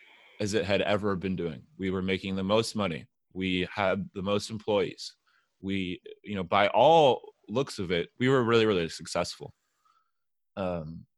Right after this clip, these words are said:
but at, at, at that point, uh,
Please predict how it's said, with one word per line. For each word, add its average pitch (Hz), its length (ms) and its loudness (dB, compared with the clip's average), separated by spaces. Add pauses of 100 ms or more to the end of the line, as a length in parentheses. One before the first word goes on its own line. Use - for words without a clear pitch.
(240)
but 104 140 2
at, 104 360 0
at, 101 200 0
at 92 180 -8
that 180 240 2
point, 107 380 0 (800)
uh, 92 280 0